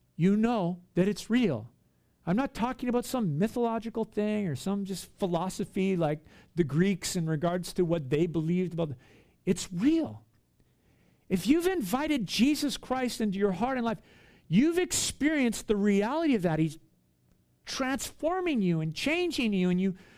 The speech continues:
you know what it's like to have a heart at peace like we learned about yesterday, and to have a mind at peace, and to know the reality that your sins are forgiven, and to be filled with hope, and to be born again,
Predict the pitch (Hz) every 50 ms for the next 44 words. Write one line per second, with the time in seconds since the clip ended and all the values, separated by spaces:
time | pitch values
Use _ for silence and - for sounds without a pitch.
0 | - - _ - 175 208 247 262 269 294 330 349 349 330 269 - - - 285 285
1 | 339 370 339 - - 226 214 202 220 277 302 285 285 240 202 196 240 269 277 277
2 | 285 269 254 - - 311 320 320 311 - - 240 214 - - 226 233 226 220 214
3 | 247 285 294 277 269 240 269 254 247 240 247 285 330 339 - - - 247 220 208
4 | 208 202 185 170 156 143 - - - - - - - - - 214 220 233 285 311
5 | 320 311 302 285 285 302 330 359 370 359 339 302 247 - - - 254 247 233 202
6 | - - 208 - - 240 240 196 - - - - - - 190 214 285 320 349 381
7 | 359 349 320 285 277 262 254 269 302 330 339 330 302 277 247 226 233 233 214 226
8 | 233 - - - 302 330 359 359 311 254 285 240 - - 214 202 - - 269 294
9 | 330 349 320 311 277 233 214 202 175 - - - - - - - - _ - 240
10 | 254 302 302 285 196 - - - 320 330 339 339 294 285 262 247 226 - - -
11 | - - 294 330 359 359 339 294 190 - 226 208 196 185 180 175 - - - -
12 | - _ _ _ _ _ _ _ _ _ - 190 175 233 233 185 190 233 247 254
13 | 262 254 208 247 262 277 269 240 196 143